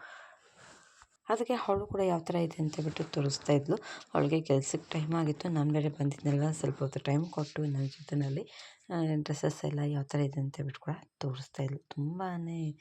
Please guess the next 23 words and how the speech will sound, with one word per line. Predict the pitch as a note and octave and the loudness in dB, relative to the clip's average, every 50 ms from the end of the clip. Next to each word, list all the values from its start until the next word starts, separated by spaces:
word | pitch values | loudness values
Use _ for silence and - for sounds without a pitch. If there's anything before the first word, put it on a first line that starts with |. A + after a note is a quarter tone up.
| - - - - _ _ _ | -16 -20 -20 -20 _ _ _
ಖುಷಿ | - D#3+ D#3+ - E3 | -4 -4 -2 -2 -2
ಆಯ್ತು | E3 D#3 D#3+ - - D3 | -2 -2 -4 -4 -2 0
ನನಗಂತೂ, | C#3+ D3 D3 D3+ D3 D3 C#3+ - F#3 - - - - - _ _ - | 0 2 2 2 2 2 0 -4 -10 -14 -18 -20 -20 -20 _ _ -10
ಯಾಕಂದರೆ | - - F#3 F#3+ F#3 | -8 -8 -6 -6 -4
ಅಷ್ಟು | F3 E3 - - - E4 | -4 -4 -6 -8 -10 -10
ಚೆನ್ನಾಗಿತ್ತು | D#4+ - B3+ A#3 A#3 A#3 A#3 G#3+ G#3 F#3+ - - - F3+ E3+ | -8 -6 -6 -4 -4 -4 -6 -6 -8 -10 -8 -6 -6 -6 -6
ಡ್ರೆಸ್ಸು. | D#3 D#3+ D#3 D3 C#3 - - - D#3+ D#3 D3+ D#3+ - - - - - _ _ _ _ _ _ - | -4 -2 -2 -2 -2 -4 -6 -6 -4 -4 -4 -6 -10 -16 -20 -20 -20 _ _ _ _ _ _ -4
ಆ, | D#3 D#3 D3+ D3+ C#3+ - _ - - - | -2 -2 -2 -4 -6 -12 _ -16 -12 -12
ತುಂಬ | G#3 G#3+ A3+ A3+ G#3+ | -10 -10 -8 -8 -10
ಅಂದರೆ | G3 F#3+ F#3 F#3 F#3 | -8 -8 -8 -8 -8
ತುಂಬಾನೇ, | F3 F3+ - - - - B3 A#3+ A#3 A#3 G#3+ G#3 G3+ - - - - | -10 -10 -12 -16 -12 -8 -6 -2 -2 -2 -2 -2 -4 -6 -6 -6 -4
ಆ, | E3+ | -2
ಹೇಳೋಕ್ಕೆ | D#3 D3 D3 D3 D3 D3+ D3+ D#3 D#3+ D#3+ - F3 | 0 2 2 0 0 0 -2 -2 -2 -4 -2 -2
ಆಗ್ತಾಯಿಲ್ಲ. | E3 D#3 D3+ - - D3 C#3+ C#3 - - D3 C#3 | -4 -4 -4 -4 -2 -2 -2 -2 -4 -4 -2 -2
ಅದು | C#3 C#3+ C#3+ C#3 C#3 | 0 0 0 0 0
ಒಂದು | C3+ C#3 C#3 C#3 C#3 | 0 0 0 0 0
ಬಾರ್ಡರ್ | C#3 C3+ C#3 C#3 C3+ C#3+ D3 F3 E3+ D#3 | 0 0 0 2 2 2 2 2 2 2
ಇರ್ಬೋದು, | C#3+ C#3 C#3 C#3 C3+ C#3 C#3+ C#3+ - - - - - - _ - | 0 0 0 0 0 0 0 -2 -2 -6 -16 -18 -18 -8 _ 0
ಅದರಲ್ಲಿರುವಂಥ | D#3 D#3 D#3 D3+ D3+ D3+ E3 F3 F3 E3+ - | 2 2 2 2 0 0 -2 -2 -2 -4 -8
ಫ್ಲವರ್ಸ್ | D#3 - - D3+ D3+ D3+ E3+ F#3+ G#3 G#3 - - | -8 -4 -2 -2 0 0 0 -2 -2 -2 -2 -2
ಇರ್ಬೋದು, | D#3+ D3+ D3+ D3 C#3+ D3 D3 D3 | -2 0 0 0 0 0 0 2
ಎಲ್ಲನೂ | C#3+ C#3 C#3 D3 D3+ D#3+ D#3+ | 2 2 0 0 0 0 0
ಅಷ್ಟೇ | D#3 D3 - - - E3 F3 | -2 -4 -6 -6 -6 -6 -6